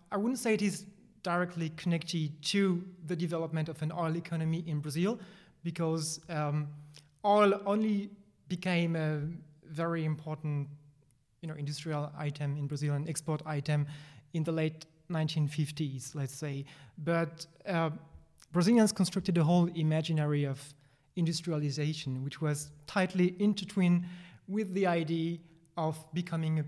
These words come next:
petroleum producer, because petroleum was seen as a natural resource, resource which for the country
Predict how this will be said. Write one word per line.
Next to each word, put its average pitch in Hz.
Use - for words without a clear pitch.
petroleum 160
producer, 160
because 175
petroleum 202
was 175
seen 170
as 156
a 175
natural 190
resource, 175
resource 170
which 175
for 220
the 233
country 175